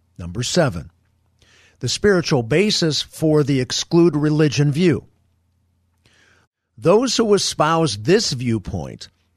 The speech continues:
have an obvious motive to remove accountability to God. Such should surprise no one.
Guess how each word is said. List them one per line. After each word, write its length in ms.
have 220
an 140
obvious 580
motive 420
to 120
remove 520
accountability 1080
to 140
God. 460
Such 300
should 280
surprise 640
no 200
one. 320